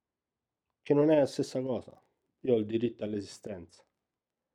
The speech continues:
Cioè, sta uscendo tutto per chi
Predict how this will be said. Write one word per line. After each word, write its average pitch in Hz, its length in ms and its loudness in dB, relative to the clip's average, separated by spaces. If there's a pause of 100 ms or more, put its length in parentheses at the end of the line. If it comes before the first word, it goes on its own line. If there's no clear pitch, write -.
(600)
Cioè, 120 400 0 (1120)
sta - 240 2
uscendo 147 440 4
tutto 135 600 -4
per 120 240 -6
chi 190 460 -6